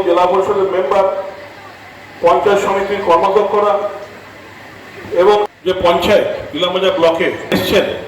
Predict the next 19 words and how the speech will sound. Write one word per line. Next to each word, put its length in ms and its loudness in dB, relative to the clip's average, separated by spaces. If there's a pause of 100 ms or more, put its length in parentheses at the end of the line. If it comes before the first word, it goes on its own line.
(1120)
এই 200 2 (800)
অনুষ্ঠানকে 680 2
সাফল্যমণ্ডিত 840 2 (140)
করার 240 -2
জন্য। 180 -16 (1000)
এবং 140 2 (100)
আপনারা 300 0
যারা 160 0
এসছেন 380 -4 (1700)
যে 80 4 (120)
ইলামবাজারের 600 2 (1400)
এই 240 2
প্রতিজ্ঞা 480 2 (480)
আজকে 280 0
করতে 320 -2
হবে। 260 -10 (1300)
আমরাও 320 4
চেষ্টা 240 -2
করছি 340 -4